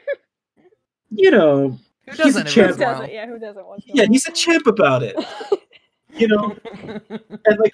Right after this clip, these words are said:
Speaker 2: every time we see him, he's always super caring and very, like, concerned about his kids and, like, very thoughtful.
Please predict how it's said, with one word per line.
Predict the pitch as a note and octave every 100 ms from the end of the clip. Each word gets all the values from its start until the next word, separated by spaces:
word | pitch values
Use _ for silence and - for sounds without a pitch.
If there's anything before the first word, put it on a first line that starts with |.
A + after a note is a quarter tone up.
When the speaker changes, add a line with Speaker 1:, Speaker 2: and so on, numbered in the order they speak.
| F#3+
Speaker 2:
every | - -
time | A3
we | G#3
see | G#3 F3
him, | F3 E3
he's | D3
always | D3 D#3+
super | - - E3+
caring | D#3+ - D#3 D#3 D#3 D#3 C#3+ C#3+
and | C#3+ C3+
very, | D3 D3+ D3+
like, | D3 C3+
concerned | - D3 - C#3+ C#3+ C#3+
about | C#3 C#3
his | C3
kids | - C#3+ C3+ C3+ C3 B2
and, | C3
like, | C3 C3
very | E3+
thoughtful. | G3 - C#3+ - - C3+ C3+ C3+